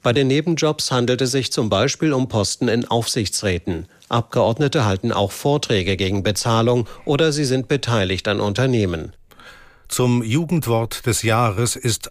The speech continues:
Speaker 2: Aura gekürt worden. Das Wort landete bei der Abstimmung des Langenscheidt Verlags auf Platz eins vor den Ausdrücken Talahorn und Schere. Norina Hinz erklärt, was junge Leute meinen, wenn sie Aura sagen.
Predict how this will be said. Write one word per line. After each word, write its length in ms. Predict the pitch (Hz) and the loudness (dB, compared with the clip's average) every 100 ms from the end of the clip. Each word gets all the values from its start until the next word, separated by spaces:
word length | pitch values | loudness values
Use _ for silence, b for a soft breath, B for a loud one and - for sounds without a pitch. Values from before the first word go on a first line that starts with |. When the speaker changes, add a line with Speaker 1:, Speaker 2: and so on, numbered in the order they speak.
| - | -2
Speaker 2:
Aura 540 | 123 143 120 104 101 | 0 0 0 0 0
gekürt 500 | 90 107 - 110 95 | -2 -4 0 -2 0
worden. 380 | 101 87 85 76 B B B B B | -2 -4 -10 -16 B B B B B
Das 160 | 101 | 0
Wort 320 | 110 156 - | 0 0 -2
landete 480 | 131 139 156 151 156 | 0 2 0 0 0
bei 120 | 127 | 2
der 220 | 123 120 - | 2 0 -2
Abstimmung 560 | 120 - 131 117 123 | -6 -2 0 2 2
des 160 | 117 98 | 0 0
Langenscheidt 640 | 113 131 143 - 117 104 | 0 2 2 2 0 0
Verlags 480 | - 104 107 113 - | 0 0 0 -2 -2
auf 160 | 104 | -2
Platz 260 | - 113 - | 0 -2 -2
eins 440 | - 127 131 139 - B B | -2 0 2 0 -4 B B
vor 220 | B - 131 | B 0 2
den 200 | 139 127 | 2 0
Ausdrücken 600 | 127 131 135 131 123 123 | -2 -2 0 0 0 0
Talahorn 720 | 127 113 110 107 127 135 147 | 2 2 2 2 2 2 0
und 280 | 127 120 - | -2 -4 -4
Schere. 540 | - - 147 135 92 78 B B B B B B B B - | -4 0 2 0 -4 -10 B B B B B B B B 0
Norina 320 | 120 190 185 | 2 2 2
Hinz 320 | 135 170 180 | 4 2 0
erklärt, 480 | 127 123 135 143 104 | -2 -2 0 0 0
was 220 | 131 - | -2 0
junge 240 | 131 139 | 0 2
Leute 380 | 143 120 135 139 | 4 2 2 2
meinen, 560 | 123 135 147 131 101 98 | 2 2 2 2 0 -2
wenn 280 | 110 113 107 | 0 0 0
sie 200 | 101 123 | -2 -2
Aura 400 | - 113 98 101 | 0 0 2 0
sagen. 500 | 98 101 98 92 82 | 0 -2 -2 -4 -8